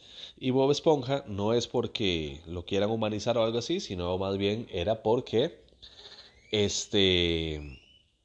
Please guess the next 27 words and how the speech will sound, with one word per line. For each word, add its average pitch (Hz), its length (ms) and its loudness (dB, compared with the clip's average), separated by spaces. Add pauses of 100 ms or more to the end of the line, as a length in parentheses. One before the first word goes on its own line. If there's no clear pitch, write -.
(640)
las 104 380 4
esponjas 107 560 -4
de 90 80 0
mar, 113 320 0
él 85 100 -4
es 85 160 -4
una 92 80 -8
esponja 92 320 -8
de 76 80 -4
mar, 90 180 -8 (760)
eh, 82 520 -4
que - 80 -8
es - 100 -6
como 98 160 -6
una 95 100 -2
especie 95 440 -2
de, 78 80 -2
como 73 180 -10
de 76 60 -4
estrella 113 320 0
de 117 40 2
mar, 131 160 -4
como 139 160 -4
Patricia 117 360 -4
también, 147 380 -6
son 101 500 -6
asexuales, 101 720 -4